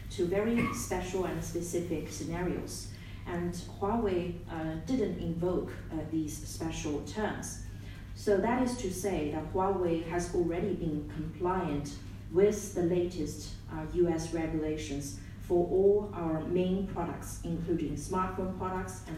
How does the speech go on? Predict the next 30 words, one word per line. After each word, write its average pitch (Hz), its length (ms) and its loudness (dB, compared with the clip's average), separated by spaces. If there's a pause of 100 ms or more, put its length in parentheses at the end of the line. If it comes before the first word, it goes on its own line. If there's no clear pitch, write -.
(140)
five 185 300 2
G 165 240 -2
products. 160 440 -4 (380)
We 185 140 4 (100)
have 190 280 -4
not 214 360 2
been 170 220 -2
using, 147 500 -2 (100)
and 175 240 -2 (200)
it 185 100 2
is 180 280 0
forbidden 180 680 -2
for 151 160 -4
us 156 320 -4
to 160 80 -4
use 180 500 -4 (380)
those 160 420 2 (200)
U 170 200 6
S 156 400 -2
technologies 165 720 -2
and 160 100 -4 (120)
components 160 760 -2 (280)
because 170 520 -2 (100)
we 165 120 0
are 160 280 -2
added 160 320 -2 (260)
to 151 380 0
the 151 200 0
entity 160 400 -4
list. 156 420 -4